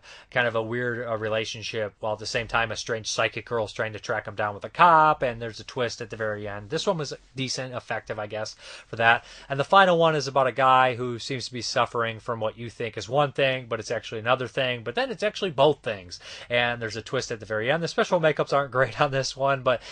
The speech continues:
you could also read the title, and you can get it. The, basically, the description t-, spoils everything.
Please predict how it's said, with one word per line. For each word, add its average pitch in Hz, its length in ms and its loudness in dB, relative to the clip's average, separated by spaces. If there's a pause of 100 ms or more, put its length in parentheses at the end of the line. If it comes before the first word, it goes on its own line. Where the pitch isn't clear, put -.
(140)
you 185 80 -4
could 165 100 -2
also 147 260 4
read 127 200 -4
the 117 80 -4
title, 127 640 2
and 113 280 -2
you 110 120 -10
can 113 160 -8
get 113 260 -4
it. 131 160 -8
The, 131 80 0
basically, 143 460 0
the 113 100 -4
description 113 480 -6
t-, 117 220 -6
spoils 113 440 0
everything. 107 520 -2